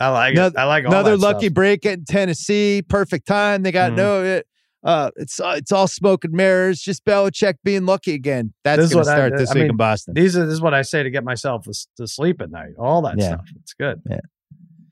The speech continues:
Speaker 2: Well, I'll tell you this. And I am a glass half full Patriots person, as
Speaker 1: No,
Speaker 2: you know.
Speaker 1: you're, you're
Speaker 2: I've, I've
Speaker 1: three
Speaker 2: been
Speaker 1: glasses spilling over. Full.
Speaker 2: Yeah,
Speaker 1: What are you
Speaker 2: I'm,
Speaker 1: talking
Speaker 2: I'm like
Speaker 1: about?
Speaker 2: my
Speaker 1: Yeah.
Speaker 2: mom, my mom on, uh,
Speaker 1: <laughs>
Speaker 2: on
Speaker 1: Yeah.
Speaker 2: Thanksgiving. Um,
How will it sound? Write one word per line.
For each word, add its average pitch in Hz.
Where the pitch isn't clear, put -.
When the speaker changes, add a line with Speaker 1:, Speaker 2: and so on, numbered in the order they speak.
Speaker 2:
Well, 139
I'll 151
tell 208
you 170
this. 127
And 135
I 135
am 127
a 117
glass 117
half 120
full 95
Patriots 98
person, -
as 110
Speaker 1:
No, 123
Speaker 2:
you -
know. 117
Speaker 1:
you're, 143
you're 170
Speaker 2:
I've, -
I've 143
Speaker 1:
three 143
Speaker 2:
been 151
Speaker 1:
glasses 123
spilling 113
over. 85
Full. -
Speaker 2:
Yeah, 151
Speaker 1:
What -
are 135
you 180
Speaker 2:
I'm, 175
Speaker 1:
talking 147
Speaker 2:
I'm 202
like 208
Speaker 1:
about? -
Speaker 2:
my 170
Speaker 1:
Yeah. 147
Speaker 2:
mom, 147
my 143
mom 139
on, 127
uh, 113
Speaker 1:
<laughs> -
Speaker 2:
on 127
Speaker 1:
Yeah. 135
Speaker 2:
Thanksgiving. 120
Um, 139